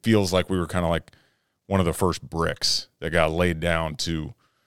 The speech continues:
where that program is now, which, you know, we'll get into, but, you know, it's just, it's something I don't know. I don't know if I ever thought we would have gotten there. So it's really cool to, to see where it's at and know that you were a part of that,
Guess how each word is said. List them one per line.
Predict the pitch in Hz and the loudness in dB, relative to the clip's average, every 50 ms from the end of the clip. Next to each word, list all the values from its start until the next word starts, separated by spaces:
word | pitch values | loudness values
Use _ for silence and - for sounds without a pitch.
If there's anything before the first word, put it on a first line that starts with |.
| _ _ _ _ _ _ _ _ _ | _ _ _ _ _ _ _ _ _
where | _ 82 85 90 90 92 95 | _ -4 0 4 4 4 6
that | 95 90 82 - | 6 4 2 2
program | - 101 90 82 78 87 85 82 80 80 | 2 2 2 2 2 0 -2 -2 -2 -4
is | 78 76 73 76 80 | -6 -6 -8 -6 -2
now, | 87 92 95 92 85 78 76 | 0 2 4 4 2 2 0
which, | 76 78 80 - - - - _ | -2 -4 -6 -6 -6 -8 -10 _
you | - 82 | -8 -8
know, | 80 78 | -6 -4
we'll | 76 90 87 | -2 -2 -2
get | 82 85 80 | 0 0 0
into, | 87 87 87 80 - 82 76 | 0 -2 -2 -2 -4 -4 -4
but, | - 80 71 - - | -6 -8 -10 -8 -6
you | 82 95 98 120 | -6 -4 -2 0
know, | 123 95 87 | 0 0 0
it's | 82 - - | -2 -2 -2
just, | 120 - - - _ _ _ _ _ _ _ _ _ _ _ _ - | -2 -2 -4 -8 _ _ _ _ _ _ _ _ _ _ _ _ -10
it's | 123 120 - | -8 -4 0
something | - 156 147 123 127 113 107 | 2 2 2 2 2 2 2
I | 107 113 | 2 2
don't | 131 139 131 - - | 2 0 -2 -4 -4
know. | 117 113 117 - - | -2 -2 -2 0 0
I | 120 | 2
don't | 170 208 | 2 2
know | 165 143 | 2 2
if | 127 - | 0 2
I | 139 - 320 262 | 2 4 4 4
ever | 120 85 | 4 2
thought | 80 - 85 82 82 | 0 0 2 2 2
we | 85 82 82 | 0 0 0
would | 80 82 | -2 -4
have | 76 - | -4 -2
gotten | - 85 80 76 - 76 78 | 0 0 0 0 -2 -6 -6
there. | 80 78 76 - - _ _ _ _ _ _ _ | -4 -4 -6 -8 -10 _ _ _ _ _ _ _
So | - - 123 113 | -2 2 4 4
it's | 104 - | 4 2
really | 113 127 143 135 120 95 | 2 2 4 4 4 2
cool | - - 123 117 107 101 92 | 2 2 4 4 4 4 2
to, | 85 92 90 85 82 78 - _ _ _ _ _ _ _ _ _ - | 0 -2 -2 -2 -2 -4 -8 _ _ _ _ _ _ _ _ _ -8
to | 101 90 | -4 -2
see | - - 113 110 104 | 0 2 2 2 2
where | 87 85 104 98 95 92 | 2 2 2 2 2 2
it's | 92 92 - | 0 -2 0
at | 98 98 98 95 95 - 90 | 2 2 2 2 0 -2 -4
and | 87 87 87 | -2 0 2
know | 92 92 90 87 | 2 2 2 2
that | 87 - | 0 -2
you | - 85 92 90 | -2 0 0 2
were | 87 82 78 | 2 0 -2
a | 76 | -4
part | - - - 113 101 92 80 | -6 0 4 6 6 6 4
of | 78 69 73 | 0 -4 -4
that, | 80 78 76 80 78 | -2 -2 -2 -4 -6